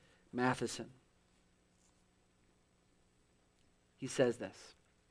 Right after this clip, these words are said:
When God promised to give Abraham a son,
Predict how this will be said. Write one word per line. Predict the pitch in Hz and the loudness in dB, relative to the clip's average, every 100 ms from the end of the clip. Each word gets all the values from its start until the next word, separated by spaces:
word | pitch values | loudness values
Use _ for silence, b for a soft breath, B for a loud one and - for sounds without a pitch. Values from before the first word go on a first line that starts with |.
| _ - - _ - _ _ _ _ _ _ - - - - - - - _ - - - | _ -20 -20 _ -20 _ _ _ _ _ _ -20 -20 -20 -20 -20 -20 -20 _ -20 -20 2
When | 143 147 | 8 12
God | 165 190 196 | 12 12 12
promised | - 214 208 190 156 - - | 12 12 12 12 12 12 10
to | |
give | 160 175 175 | 12 12 12
Abraham | 175 185 175 165 160 151 | 12 12 12 12 12 12
a | 143 | 10
son, | 143 - 165 139 107 | 8 10 12 12 10